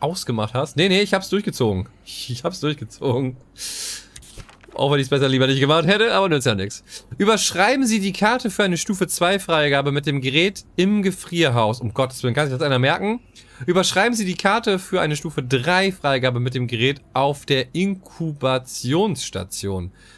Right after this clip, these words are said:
Bitte holen Sie vor Benutzung der Geräte stets die Erlaubnis des zuständigen Aufsehers ein.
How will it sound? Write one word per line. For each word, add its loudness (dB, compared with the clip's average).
Bitte 2
holen 2
Sie 0
vor -2
Benutzung -2
der 2
Geräte -2
stets -2
die -2
Erlaubnis -2
des -16
zuständigen -2
Aufsehers -2
ein. -4